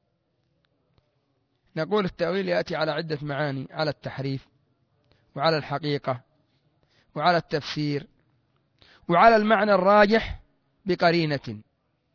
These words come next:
على، أقصد على المعنى المرجوح بقرينة، على المعنى المرجوح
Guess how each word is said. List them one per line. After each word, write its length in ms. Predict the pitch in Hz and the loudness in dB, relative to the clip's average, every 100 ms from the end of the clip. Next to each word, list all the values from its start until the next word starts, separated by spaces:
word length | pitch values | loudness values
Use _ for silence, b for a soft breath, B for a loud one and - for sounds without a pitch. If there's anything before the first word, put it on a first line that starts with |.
| _ _ _ _ - | _ _ _ _ -4
على، 180 | 160 175 | 0 2
أقصد 420 | 170 170 - 170 | 0 -2 -2 0
على 180 | 180 180 | 2 2
المعنى 300 | 190 190 190 | 0 0 0
المرجوح 440 | 175 170 196 202 | 0 -2 0 0
بقرينة، 680 | 165 165 165 160 151 - 104 _ _ _ _ _ _ _ _ _ _ | 0 -2 0 0 -2 -8 -16 _ _ _ _ _ _ _ _ _ _
على 180 | - 160 | -2 0
المعنى 280 | 165 180 175 | 0 0 0
المرجوح 560 | 160 151 151 202 220 | 0 -2 0 0 0